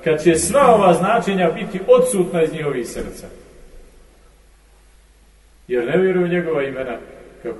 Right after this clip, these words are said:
treba, niti u njegova svojstva, kako Allah objasni. I normalno da neće u Allaha vjerovati kako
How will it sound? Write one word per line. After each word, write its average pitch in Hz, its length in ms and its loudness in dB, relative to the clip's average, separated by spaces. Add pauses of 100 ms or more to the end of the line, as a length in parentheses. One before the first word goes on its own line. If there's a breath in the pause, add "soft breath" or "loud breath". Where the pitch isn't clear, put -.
treba, 143 300 -4
niti 123 280 -8
u 120 60 -6
njegova 135 320 -6
svojstva, 151 520 -10 (1200)
kako 160 240 -4
Allah 170 420 -4
objasni. 131 460 -8 (520)
I 110 80 -14
normalno 127 440 -10
da 110 100 -12
neće 120 360 -12 (100)
u 110 60 -10
Allaha 110 320 -6
vjerovati 107 440 -10 (500)
kako 107 160 -12